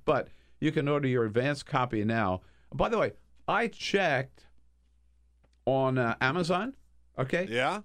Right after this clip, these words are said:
Speaker 1: You pay twenty-six, uh, twenty-six something on Amazon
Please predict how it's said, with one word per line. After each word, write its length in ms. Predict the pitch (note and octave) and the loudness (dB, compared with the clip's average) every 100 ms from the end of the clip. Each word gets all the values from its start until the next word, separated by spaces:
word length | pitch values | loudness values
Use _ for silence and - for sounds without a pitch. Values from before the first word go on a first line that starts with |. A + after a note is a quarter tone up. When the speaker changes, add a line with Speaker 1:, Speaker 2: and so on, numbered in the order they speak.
| - - _ | -14 -20 _
Speaker 1:
You 100 | E4+ | -2
pay 140 | D#4 C#4+ | -2 -4
twenty-six, 680 | - G3+ F#3+ - F3+ - | -4 -2 -2 -4 -6 -4
uh, 120 | D#3+ D3 C3 | -6 -6 -6
twenty-six 560 | F#3+ G3 F3 F3+ D#3+ | -4 -4 -4 -6 -8
something 480 | - A2+ A2+ A2 F2+ - F#2+ | -8 -8 -4 -6 -6 -10 -12
on 180 | - A#2+ | -6 -4
Amazon 580 | G#2+ G#2+ F#2+ F2+ D2+ E2 | -4 -4 -4 -4 -4 -8